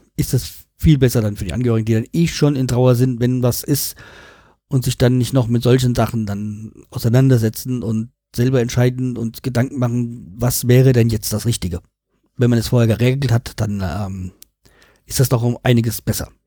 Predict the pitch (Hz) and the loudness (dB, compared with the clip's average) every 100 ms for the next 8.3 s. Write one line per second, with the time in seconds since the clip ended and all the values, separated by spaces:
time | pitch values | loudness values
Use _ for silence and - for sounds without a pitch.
0 | _ _ _ _ _ _ - - - - | _ _ _ _ _ _ -20 -20 -20 -20
1 | - _ - 160 139 151 139 123 117 127 | -20 _ 0 2 4 2 2 0 0 0
2 | 135 117 - 120 147 143 131 - - - | 0 -4 -6 -4 -2 -2 -4 -10 -8 -2
3 | 139 143 - _ _ _ _ _ _ _ | 0 -2 -10 _ _ _ _ _ _ _
4 | _ - - - 165 156 139 127 135 123 | _ -10 -8 2 2 2 0 2 0 2
5 | 120 147 127 123 123 - 120 131 123 113 | 4 4 4 2 -2 0 0 2 2 2
6 | 120 - 127 120 120 113 117 123 101 - | -2 -4 -4 -2 -2 -2 -2 -2 0 2
7 | 113 117 117 107 107 110 - 117 - 123 | 2 2 0 0 0 -2 -2 -4 -2 -4
8 | _ - | _ -20